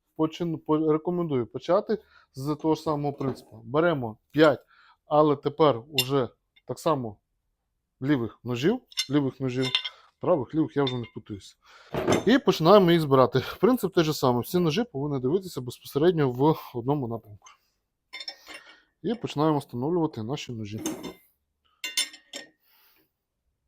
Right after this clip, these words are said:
Що стосується крайніх ножів, то я хочу сказати, що встановлюються вони найлегше.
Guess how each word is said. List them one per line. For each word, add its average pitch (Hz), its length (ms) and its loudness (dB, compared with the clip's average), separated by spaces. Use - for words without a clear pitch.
Що 190 140 0
стосується 185 500 -2
крайніх 165 420 -2
ножів, 220 320 2
то 147 100 0
я 156 80 4
хочу 151 220 -8
сказати, 147 400 -4
що 135 260 -4
встановлюються 151 640 -2
вони 123 200 -8
найлегше. 123 600 -4